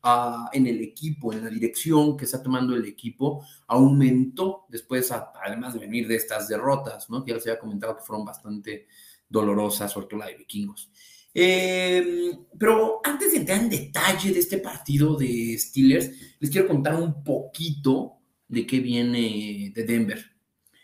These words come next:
Lo más importante, y me parece que no debemos de perderlo en mente, el punto débil que va a tener Chargers esta semana,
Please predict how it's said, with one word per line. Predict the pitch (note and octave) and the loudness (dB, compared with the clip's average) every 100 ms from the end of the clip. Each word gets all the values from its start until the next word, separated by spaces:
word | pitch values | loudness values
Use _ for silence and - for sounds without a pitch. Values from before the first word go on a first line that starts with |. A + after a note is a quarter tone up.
| _ _ _ - | _ _ _ 10
Lo | D3+ D3+ | 12 12
más | E3+ F#3 F#3 F3+ | 6 -2 -4 -4
importante, | D3+ - C#3 B2+ B2+ C#3 C#3+ - | -4 -4 0 0 2 2 0 -2
y | A#2+ | 0
me | A#2 | 0
parece | A#2 A#2 A#2 C#3 C3+ | 0 -2 0 0 0
que | B2 B2+ | 2 4
no | B2+ B2+ B2+ | 4 4 4
debemos | B2 B2 B2+ A#2+ | 2 0 -2 -2
de | |
perderlo | A2+ A2 A2 A2 A2+ B2 B2 C3 | -6 -6 -6 -6 -2 0 2 4
en | A2+ A2+ | 2 2
mente, | A2+ A2+ A2 B2+ - - _ _ _ _ - - | 0 -2 -2 -4 -4 -8 _ _ _ _ -20 -12
el | - A#2 - _ | -4 -4 -4 _
punto | F4 F3+ - F3+ D3 C#3+ | 2 4 2 2 2 2
débil | D#3 F#3+ E3+ D#3 D#3 F#3+ - _ _ _ - - - _ _ | 4 4 4 2 2 -2 -14 _ _ _ -12 -12 -16 _ _
que | C3 | 0
va | C3+ | 2
a | C3 | 2
tener | C#3 C3+ C3 | 2 2 0
Chargers | - B2+ B2+ C3 C3 C3 | -2 -2 0 0 0 -2
esta | A#2+ B2+ A#2+ A#2 A2 | -4 0 0 -2 -4
semana, | - - A2 A2+ C3+ A2 G#2+ | -4 -2 -2 0 -2 -2 -4